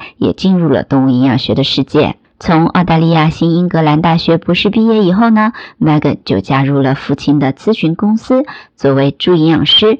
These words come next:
在澳洲和东南亚地区做营养咨询工作，同时也常常去拉美地区工作。Megan 过去六年都住在越南，最近才刚刚搬回澳洲。首先，第一个问题是，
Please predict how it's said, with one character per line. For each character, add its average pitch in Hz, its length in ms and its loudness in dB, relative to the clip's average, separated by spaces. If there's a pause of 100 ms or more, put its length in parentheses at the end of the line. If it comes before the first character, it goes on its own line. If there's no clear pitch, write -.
(200)
在 143 160 0
澳 170 240 -2
洲 220 280 -2
和 - 200 -6
东 160 260 -2
南 117 160 0
亚 139 140 0
地 165 180 0
区 - 420 -2
做 - 160 -2
营 131 160 2
养 135 200 0
咨 170 160 -4
询 - 240 -4
工 139 180 0
作， 123 260 -4 (280)
同 180 180 0
时 190 260 0
也 - 160 0
常 135 220 -2
常 156 180 0
去 - 240 -4
拉 160 200 -2
美 165 120 -2
地 - 160 -8
区 - 160 -6
工 135 220 -2
作。 - 240 -4 (580)
Megan 151 320 0
过 147 140 0
去 - 120 -4
六 170 220 2
年 156 300 2
都 208 180 -2
住 220 200 -2
在 196 200 0
越 220 180 2
南， 135 300 0 (120)
最 247 220 0
近 233 320 -2
才 - 160 -6
刚 131 240 -2
刚 131 220 0
搬 135 200 0
回 147 140 -2
澳 123 240 -2
洲。 - 380 -4 (760)
首 - 200 -4
先， 170 300 0
第 185 140 0
一 175 60 2
个 180 100 2
问 175 180 -2
题 180 200 0
是， 190 320 0